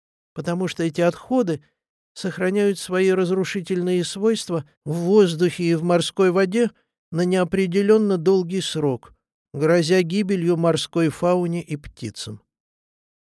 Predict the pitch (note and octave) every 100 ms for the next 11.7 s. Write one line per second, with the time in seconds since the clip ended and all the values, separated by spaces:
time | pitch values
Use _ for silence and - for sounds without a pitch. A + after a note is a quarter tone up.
0 | _ _ _ D#3 D#3 E3+ E3+ E3+ F3 -
1 | F#3 F3 F3+ E3 E3+ - F#3 F3 - E3
2 | E3+ E3 E3 D#3+ D3 F3 D#3 D3+ D#3 C#3+
3 | D#3+ D3+ - G#3 G3 E3 D3 - _ _
4 | _ _ _ _ - G#3 G#3 E3 D3 F3
5 | F#3+ G#3 - E3+ - E3+ E3 E3+ F#3+ A3
6 | F#3+ F#3 F#3 F3+ F#3+ F#3 _ F#3+ F3+ -
7 | F3+ F#3+ F3+ G3 F#3+ - F#3 F#3 F3+ -
8 | E3+ E3 E3 D3+ - E3+ F3 E3 D#3+ D#3+
9 | D3 D#3+ D#3+ D#3 D#3+ A#3 A3+ E3 - _
10 | _ _ _ _ _ - - E3+ F3+ F#3
11 | F3+ G#3 F#3+ - F#3 F#3 F3+